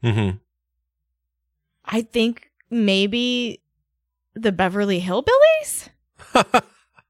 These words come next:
Speaker 1: Right.
Speaker 2: I don't remember. I don't really remember T V being that big of a thing in our lives, like, which is weird because, uh, my parents always have the television on now at their house. Like, it's never not on.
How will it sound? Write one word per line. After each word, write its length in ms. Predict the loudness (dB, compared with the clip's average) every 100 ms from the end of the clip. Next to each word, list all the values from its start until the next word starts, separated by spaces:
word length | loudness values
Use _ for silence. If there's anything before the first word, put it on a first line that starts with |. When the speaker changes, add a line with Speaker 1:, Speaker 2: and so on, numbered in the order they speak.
| _ _ _ -16 -16 _ _ _ -18 -16 -14 -12 -2
Speaker 1:
Right. 520 | 0 6 4 6 2
Speaker 2:
I 100 | 4
don't 180 | 6 4
remember. 500 | 4 4 4 6 4
I 100 | 4
don't 200 | 2 2
really 200 | 2 2
remember 460 | 2 2 0 2 -2
T 300 | -2 -4 -4
V 240 | 0 0 0
being 420 | 0 0 0 0
that 320 | 0 0 -2
big 200 | 0 0
of 100 | 0
a 60 | -2
thing 340 | -2 -2 0
in 120 | -2
our 160 | -4 -6
lives, 460 | -6 -6 -6 -4 0
like, 340 | 0 0 -10 _ _ _ _ -14 -6
which 180 | -4 0
is 160 | -2 0
weird 300 | 0 0 -2
because, 440 | -2 0 0 -4 _ _ _ _ _ _ _ _ _ _ _ _ -2
uh, 160 | 0
my 160 | 2 0
parents 400 | 0 -2 -4 -2
always 360 | 0 2 2 0
have 240 | 0 0
the 80 | -2
television 500 | -4 -4 -4 -4 -2
on 220 | -2 -2
now 200 | -2 -2
at 120 | -4
their 140 | -6 -4
house. 280 | -4 -4
Like, 120 | -6 -8
it's 120 | -4
never 260 | -4 -2 -2
not 320 | -4 -6 -8
on. 520 | -8 -8 -10 -12 -12